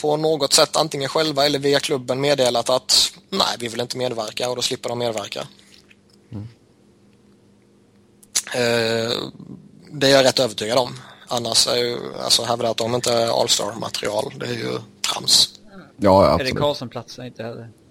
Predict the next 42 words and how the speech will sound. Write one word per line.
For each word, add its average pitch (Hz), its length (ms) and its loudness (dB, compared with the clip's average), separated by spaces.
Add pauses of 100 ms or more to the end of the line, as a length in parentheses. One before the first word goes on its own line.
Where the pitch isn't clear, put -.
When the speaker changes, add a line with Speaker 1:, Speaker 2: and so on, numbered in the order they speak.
(200)
Speaker 1:
Nej, - 240 4 (440)
P 127 100 2
K - 80 6
Speaker 2:
Nej. 113 140 0
Speaker 1:
Subban. 113 640 2 (460)
Speaker 3:
<laughs> - 680 -8
Speaker 1:
Så 143 160 -2
Subban 143 420 4
Speaker 2:
Jo. 120 80 8
Speaker 1:
skulle, 127 160 6
skulle - 380 0
kunna 131 200 -2
tänkas 127 720 -2 (320)
tycka 123 240 -8
det 120 80 -6
är 117 40 -6
skoj, 113 320 -4
kanske. 113 260 -8 (160)
Han, 127 220 -10
han 127 140 -4
verkar 123 240 -6
vara 120 140 -4
den 131 240 -6
människan. 120 400 -8 (580)
Speaker 2:
Ja, 113 300 10
han 110 200 6
har 143 60 10
ju 156 240 10
säkert 113 260 4
kunnat 110 580 6
tycka 113 180 0
det 104 60 4
var 98 100 2
kul 95 220 2
att 92 80 2
showa 95 260 6
lite 98 340 2
och 98 240 6
vara 95 220 8
mic'd 95 220 8
Speaker 1:
Mm. 131 160 2
Speaker 2:
up 107 100 2